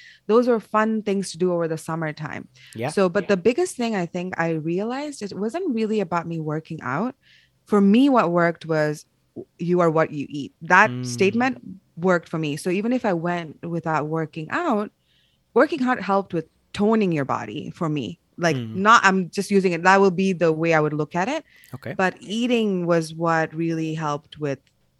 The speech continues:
Speaker 1: the number on the scale going down.
Speaker 2: Mm.
Speaker 1: Uh, but I think they reached a point where I was frustrated. I've been on a plateau for a while now.
Speaker 2: Yeah.
Speaker 1: And I
Speaker 2: Yeah.
Speaker 1: think this goes back to you asking me what frustrates you most about my body is
Speaker 2: Yeah.
Speaker 1: I am frustrated that I am at a plateau and I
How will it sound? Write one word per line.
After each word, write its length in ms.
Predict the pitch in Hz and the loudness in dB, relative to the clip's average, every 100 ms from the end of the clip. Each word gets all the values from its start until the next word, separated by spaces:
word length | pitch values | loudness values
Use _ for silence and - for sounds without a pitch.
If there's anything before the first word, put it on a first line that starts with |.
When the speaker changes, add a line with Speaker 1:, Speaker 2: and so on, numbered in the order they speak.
| - - - | -20 -20 -10
Speaker 1:
the 140 | 180 | -6
number 440 | 175 185 202 190 175 | 0 2 4 4 2
on 120 | 165 | 2
the 80 | 160 | -2
scale 440 | - 170 165 151 | -6 -4 -2 -2
going 300 | 135 131 131 | -4 -6 -6
down. 300 | 113 90 175 _ - | -6 -8 -10 _ -16
Speaker 2:
Mm. 400 | 120 113 104 104 | -14 -14 -16 -8
Speaker 1:
Uh, 240 | 165 160 156 | -4 -4 0
but 140 | 196 | 2
I 100 | 202 | 2
think 300 | 214 320 294 | 2 -2 0
they 120 | 214 202 | 2 4
reached 300 | 214 208 196 | 2 0 -2
a 40 | |
point 240 | 226 262 | 0 2
where 160 | 208 180 | 6 6
I 460 | 170 175 180 185 185 | 8 6 4 2 0
was 180 | 190 240 | 0 0
frustrated. 560 | 403 480 - 175 160 165 | 0 0 2 4 6 6
I've 260 | 175 185 | 6 6
been 140 | 196 208 | 2 2
on 80 | |
a 80 | 202 | 0
plateau 460 | 190 190 185 220 214 | 2 0 2 0 0
for 140 | 208 | 2
a 60 | 180 | 2
while 340 | 175 208 196 151 | 4 4 4 0
now. 300 | - 170 - - | -4 -6 -12 -16
Speaker 2:
Yeah. 160 | 117 113 | -8 -2
Speaker 1:
And 160 | 226 220 | 0 2
I 80 | 202 | 4
Speaker 2:
Yeah. 80 | 226 | 4
Speaker 1:
think 140 | 294 | 4
this 100 | 240 | 2
goes 200 | 202 233 | 6 4
back 200 | 233 233 | 6 4
to 80 | - | 4
you 100 | 208 202 | 4 4
asking 260 | 202 208 | 4 0
me 80 | 185 | 2
what 180 | 190 - | 2 2
frustrates 400 | 190 190 196 196 | -2 0 -4 -2
you 60 | |
most 200 | 185 180 185 | -2 -2 -2
about 220 | 185 170 _ | -2 -2 _
my 240 | 175 170 160 | -8 -4 0
body 340 | 160 165 240 | 2 2 0
is 200 | - 180 | -2 -2
Speaker 2:
Yeah. 80 | 151 - _ _ _ _ _ - | -2 -8 _ _ _ _ _ -4
Speaker 1:
I 220 | 170 180 | -2 -2
am 120 | 185 | -4
frustrated 640 | 180 190 208 180 170 170 165 | -2 -4 -2 -2 0 0 2
that 280 | 160 160 - | 0 0 -2
I 160 | 160 | -2
am 260 | 160 160 160 | -2 -4 -6
at 140 | 160 160 | -6 -6
a 60 | |
plateau 460 | - 165 160 190 180 | -4 -6 -2 0 0
and 120 | 160 | 2
I 100 | 151 | 0